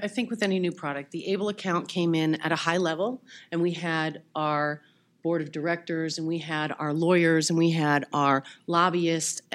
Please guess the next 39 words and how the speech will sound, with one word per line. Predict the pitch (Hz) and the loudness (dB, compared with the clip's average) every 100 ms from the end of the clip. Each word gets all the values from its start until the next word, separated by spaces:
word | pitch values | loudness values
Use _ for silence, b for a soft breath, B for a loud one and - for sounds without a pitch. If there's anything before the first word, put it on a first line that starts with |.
| - | -6
working | 190 214 - 196 180 | 2 2 4 4 6
with | 160 | 4
different | - 196 214 - | 2 4 4 2
teams | 202 180 170 | 4 6 6
around | 160 160 175 | 4 4 4
the | 185 | 2
country | 170 156 156 156 B B B | 2 2 4 0 B B B
to | - | 0
make | 185 185 | 2 2
sure | - 175 156 | -2 -4 -4
that | 156 | -6
they | 160 156 | -6 -6
put | - 165 | -6 -8
together | - 170 160 156 | -8 -8 -8 -6
a | 151 | -8
program | - 196 190 170 156 | -4 -4 -2 -2 -2
that | 151 | -4
was | 170 | -6
gonna | 175 165 | -4 -4
be | 156 | -2
beneficial | 165 202 196 151 - 151 B B B | -2 -2 -4 -8 -6 -8 B B B
for | 208 | 0
these | 202 202 | 2 4
individuals | 190 185 180 196 165 165 | 4 4 4 4 2 0
to | 160 | 0
get | 143 170 | 2 2
some | - 190 | 4 6
money | 180 196 | 6 4
in | 220 | 0
their | 226 233 | -2 -4
hands, | 185 151 147 156 - b b | -6 -8 -8 -10 -14 b b
some | - - 170 | -6 -2 -2
control | - - 190 190 | -2 2 4 6
in | 226 | 8
their | 233 | 6
lives. | 214 143 139 135 - B B | 6 4 4 2 -4 B B
Some, | - - 233 - - - | 2 4 6 2 -6 -20
quite | - 277 262 | -2 0 2
frankly, | 240 226 269 277 277 | 0 -2 -2 -2 -4